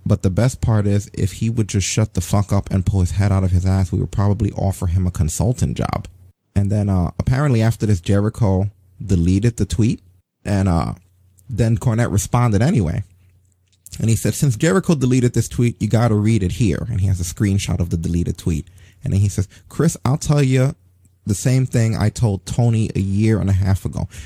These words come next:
I'm the only one who'll tell you the truth 'cause I don't want a job. After I've s-, actually seen your show,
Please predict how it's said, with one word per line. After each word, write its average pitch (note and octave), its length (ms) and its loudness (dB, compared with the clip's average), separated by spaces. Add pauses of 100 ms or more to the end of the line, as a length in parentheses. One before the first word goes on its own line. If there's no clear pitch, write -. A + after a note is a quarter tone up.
(120)
I'm B2 160 2
the A2+ 160 2
only C#3+ 260 2
one C3 280 2
who'll A2 200 0
tell A#2+ 240 2
you G#2+ 140 2
the G2 80 0
truth - 320 0
'cause A2 100 0
I F#2 100 4
don't A2+ 220 0
want A2 420 0
a G2+ 80 2
job. - 440 -2 (280)
After B2+ 340 0
I've C3+ 160 2
s-, - 260 -6
actually A#2+ 400 2
seen C#3+ 340 0
your G2+ 160 0
show, F#2+ 360 0